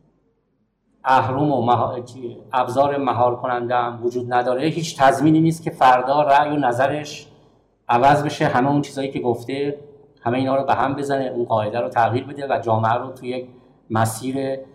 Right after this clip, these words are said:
مثلاً خطرناکی بیاندازه، به فرض برای حفظ و بقای خودش یا اینکه به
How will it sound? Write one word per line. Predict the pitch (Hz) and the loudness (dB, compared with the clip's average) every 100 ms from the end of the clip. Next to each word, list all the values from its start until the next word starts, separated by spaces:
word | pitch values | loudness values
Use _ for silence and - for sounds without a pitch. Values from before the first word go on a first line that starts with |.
| _ _ _ - | _ _ _ -8
مثلاً | 107 - 113 117 | -6 -2 0 0
خطرناکی | 117 117 110 110 113 120 - 135 127 127 - - - - 110 | 0 0 2 2 4 2 0 -6 -8 -8 -12 -20 -20 -18 -2
بیاندازه، | 120 120 104 95 90 92 | 2 4 2 -2 -6 -6
به | 104 | -4
فرض | 117 120 117 | 0 2 2
برای | 110 120 123 | 2 2 0
حفظ | 107 131 - - | 0 0 -2 -4
و | 113 | 0
بقای | 107 107 120 120 | 0 2 0 0
خودش | - 123 127 110 - | -2 -2 -2 -2 -2
یا | 113 | -4
اینکه | 113 113 | -4 -8
به | 107 107 - | -10 -10 -14